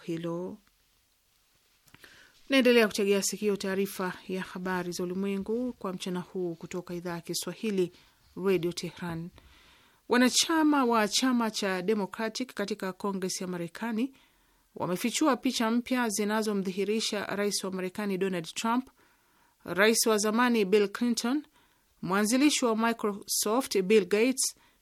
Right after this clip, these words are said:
na watu wengine wenye ushawishi, wakiwa pamoja na mfanyabiashara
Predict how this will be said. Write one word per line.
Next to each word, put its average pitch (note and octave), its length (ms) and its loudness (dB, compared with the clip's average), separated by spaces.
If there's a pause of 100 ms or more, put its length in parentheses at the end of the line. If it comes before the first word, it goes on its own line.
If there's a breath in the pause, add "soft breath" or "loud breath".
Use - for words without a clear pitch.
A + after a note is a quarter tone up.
na F#3 120 0
watu A#3 280 6
wengine A3+ 340 2
wenye A3 220 2
ushawishi, F#3+ 520 -2
wakiwa F#3+ 440 0
pamoja A#3+ 500 0
na A3+ 120 0
mfanyabiashara G3 920 0